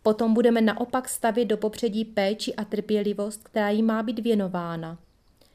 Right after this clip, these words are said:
Písmo však tvoří jeden celek, a proto neopomíjejme žádný aspekt církve, který nám byl z něj zjeven. Je mnohotvárná, podivuhodná, nedokonalá,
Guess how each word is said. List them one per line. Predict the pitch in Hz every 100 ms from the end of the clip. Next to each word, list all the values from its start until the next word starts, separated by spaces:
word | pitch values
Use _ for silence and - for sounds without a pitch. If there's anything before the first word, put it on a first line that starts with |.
| _ _ _ _
Písmo | 220 220 269
však | 262 277 277
tvoří | 208 233 254
jeden | 247 247 233
celek, | - 214 170 175 -
a | 190
proto | 185 208 208
neopomíjejme | 185 180 185 - _ _ _ _ - 220 233 226 226 226 220 226 220 220 233 -
žádný | 202 202 190 196 220 226 226
aspekt | 202 - - 190
církve, | - 190 180 180 190 196
který | 202 - 208 214
nám | 214 214
byl | 214 233 226
z | 220
něj | 214 202 185
zjeven. | 165 175 165 165 165 180 185 _ _ _ _ _ _ _ _ _
Je | 214 208
mnohotvárná, | 185 185 208 214 214 208 208 214 214 208
podivuhodná, | 214 - 220 214 220 233 226 220 220 214 208 202
nedokonalá, | 202 196 202 220 208 185 185 180 180 202